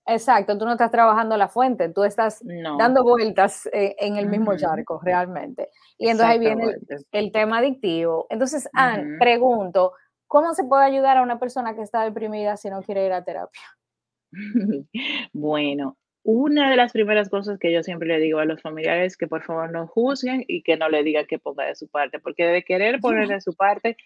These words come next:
Speaker 2: nadie estuviera en un proceso depresivo.
Speaker 1: <laughs>
Speaker 2: Eso es lo primero.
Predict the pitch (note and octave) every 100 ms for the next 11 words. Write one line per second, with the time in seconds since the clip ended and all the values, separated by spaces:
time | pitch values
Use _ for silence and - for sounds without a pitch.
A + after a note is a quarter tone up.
0 | _ _ G#3 A3+ A#3 A3+ A3+ B3 G#3+ F3
1 | E3+ E3 D3 D#3 D#3 D3 F#3 F#3+ D3+ D3+
2 | C#3+ D#3 D#3+ D#3 D3 C3+ C3+ C3+ - B2+
3 | C3+ B3 - _ _ - - - G3+ A3
4 | B3 F3+ D#3+ D#3 C3+ C#3 - -